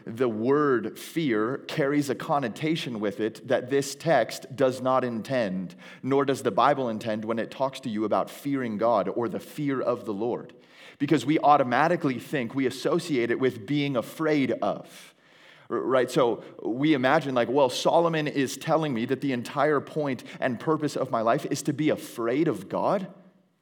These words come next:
No, wrong. We, we actually have to get that idea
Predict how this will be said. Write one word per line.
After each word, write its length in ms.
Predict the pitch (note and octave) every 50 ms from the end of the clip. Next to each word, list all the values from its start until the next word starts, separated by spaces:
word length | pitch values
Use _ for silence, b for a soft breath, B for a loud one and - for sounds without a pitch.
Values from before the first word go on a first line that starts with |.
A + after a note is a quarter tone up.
| _ _
No, 300 | F#2 A2+ C3+ C#3+ G2 - - - - - _ _ _
wrong. 300 | - G#2+ C3+ A#2+ E2+ - - B B B B B B B
We, 220 | - B2+ C#3 D3
we 100 | C#3 D3 D3+
actually 280 | C#3+ D3+ D#3 F3+ D#3
have 160 | C#3+ D#3 D3 D#3
to 80 | D3+
get 200 | B2+ D3 D3+ -
that 180 | D3 D3 D3+ D3
idea 360 | C#3 C3+ B2 B2+ C3 C3 B2+